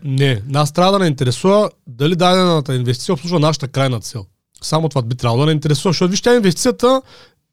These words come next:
в никакъв случай целта и не е просто да произвежда пари. На нейната цел е да обслужва нашата крайна цел. Всеки като купува тя, да речем, ако някой е купил тя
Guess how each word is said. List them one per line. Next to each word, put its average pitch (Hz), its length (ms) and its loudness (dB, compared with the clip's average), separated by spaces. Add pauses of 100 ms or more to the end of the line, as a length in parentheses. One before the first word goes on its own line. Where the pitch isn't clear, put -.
(120)
в - 100 -10
никакъв 208 260 -2
случай - 260 0
целта 190 380 2
и 214 40 4
не 220 80 4
е 226 60 4
просто 190 300 0
да 190 120 0
произвежда 147 480 2
пари. 107 340 -2 (1120)
На 190 80 -4
нейната 208 360 2
цел 233 180 0
е 254 80 4
да 180 100 2
обслужва 214 460 0
нашата 185 340 2
крайна 151 360 0
цел. 117 300 -2 (400)
Всеки 214 220 -2
като 156 320 -2
купува 190 420 0
тя, 143 340 2
да 127 140 -4
речем, 139 220 0
ако 143 120 -4
някой 151 260 0
е 120 40 -4
купил 156 360 0
тя 120 400 -2